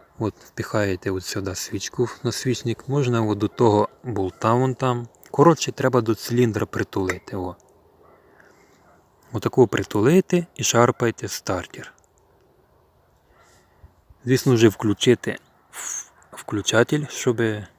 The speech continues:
працювала. Не, не переживайте, не заведеться. Зато будете ви знати, що свічка працює чи не працює. Ну далі, зараз я зберу і далі.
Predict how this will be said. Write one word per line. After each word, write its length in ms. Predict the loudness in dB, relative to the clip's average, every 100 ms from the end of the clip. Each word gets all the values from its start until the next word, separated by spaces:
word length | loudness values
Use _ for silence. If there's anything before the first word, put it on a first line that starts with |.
| _ -12
працювала. 640 | -8 -8 -8 -8 -10 -12 -20 _ _ _ _ _ _ _ _ -10
Не, 360 | -6 -4 -6
не 140 | -6 -6
переживайте, 640 | -2 0 0 -2 -6 -8
не 100 | -6
заведеться. 680 | -4 -4 -8 -10 -12 -12 -8
Зато 280 | -8 -4 0
будете 400 | 0 0 -2 -2
ви 120 | -2
знати, 360 | -2 -6 -6
що 140 | -8 -8
свічка 440 | -6 -8 -8 -10 -10 -20 -18 -20 -10
працює 400 | -4 -4 -2 -2
чи 120 | -2 -6
не 80 |
працює. 580 | -6 -8 -8 -10 -12 -14 -20 _ _ _ _ _ _ _ _ -20 -20 -20 -20 -20 _ _
Ну 100 | -8
далі, 340 | 2 4 4 0 -10 -20 _ _ _ -8
зараз 280 | -4 -4 -6
я 60 |
зберу 360 | -6 0 0 -2 -8 _ _ -6
і 80 |
далі. 300 | -6 -6 -10